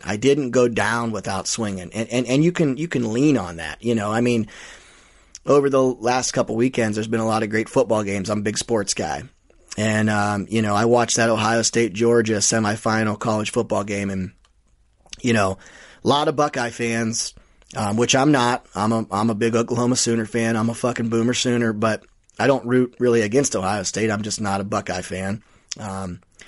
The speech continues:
but anyways, I watched that game, you know, and a couple different points, they're up fourteen.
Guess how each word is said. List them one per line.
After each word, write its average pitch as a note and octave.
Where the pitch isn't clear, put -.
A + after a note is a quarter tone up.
but D3
anyways, D3+
I A#2+
watched G3
that D#3+
game, B2
you A2
know, A2+
and G#2
a G2
couple D#3+
different B2
points, B2+
they're C#3
up C3+
fourteen. A2+